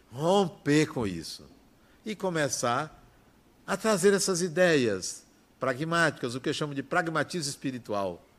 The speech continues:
Pragmáticas, né? Não, eu quero conversar com o espírito. Eu quero ver, eu quero sentir. Não, se a vida continua, não tem problema morrer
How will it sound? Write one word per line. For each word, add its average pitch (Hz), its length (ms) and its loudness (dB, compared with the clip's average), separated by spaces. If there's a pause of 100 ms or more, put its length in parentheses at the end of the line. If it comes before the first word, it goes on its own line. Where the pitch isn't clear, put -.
(500)
Pragmáticas, 170 840 -2
né? 151 200 -8 (460)
Não, 175 380 -2 (340)
eu 285 80 -12
quero 269 220 -4
conversar 135 420 2
com 117 140 -10
o 113 40 -6
espírito. 92 680 -10 (1160)
Eu 254 100 -10
quero 110 260 -6
ver, 202 260 4
eu 143 60 2
quero 107 240 -6
sentir. 190 600 -6 (1400)
Não, 165 380 -2 (340)
se - 260 2
a 180 60 10
vida 160 300 2
continua, 175 600 -2 (140)
não 277 120 -2
tem 254 120 2
problema 156 280 2
morrer 131 680 0